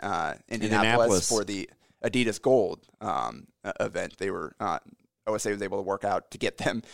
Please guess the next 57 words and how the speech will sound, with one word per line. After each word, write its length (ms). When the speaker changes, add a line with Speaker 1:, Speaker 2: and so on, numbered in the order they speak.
Speaker 1:
<laughs> 200
into 300
that 200
tournament 300
as 160
the 80
Nebraska 460
Crusaders, 680
and 120
it 40
sounds 220
like 120
that's 200
gonna 160
be 120
a 40
thing 240
moving 180
forward. 200
And 100
they 40
had 100
a 80
good 200
weekend. 260
Speaker 2:
I 20
think 280
they 140
can 220
make 200
that 260
work. 320
Speaker 1:
Yeah. 200
Um, 500
Speaker 2:
Right? 320
Speaker 1:
Yeah. 220
The, 160
the, 200
uh, 60
based 240
on 120
how 120
this 140
first 240
weekend 320
went, 200
they 80
definitely 300
got 140
the 60
talent. 360
The 80
seventeens 600
went 180
four 220
and 100
one. 280